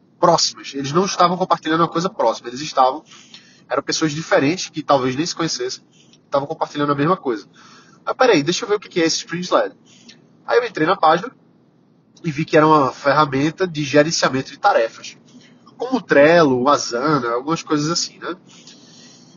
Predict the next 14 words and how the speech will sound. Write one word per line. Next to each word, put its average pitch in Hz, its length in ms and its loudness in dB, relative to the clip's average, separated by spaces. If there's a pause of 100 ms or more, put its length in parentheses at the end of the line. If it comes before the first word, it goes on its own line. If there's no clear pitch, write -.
(580)
E 175 200 0
aí, 220 520 4 (720)
eu, - 100 -12
"Pô, - 200 0
vou 208 120 -4
me 262 80 -6
inscrever 247 340 0
aqui." 190 260 -10 (800)
Quando 311 320 4
eu 208 100 6
me 190 120 -6
inscrevi, 180 840 -4 (800)
assim, 151 380 -2
foi, 180 400 -2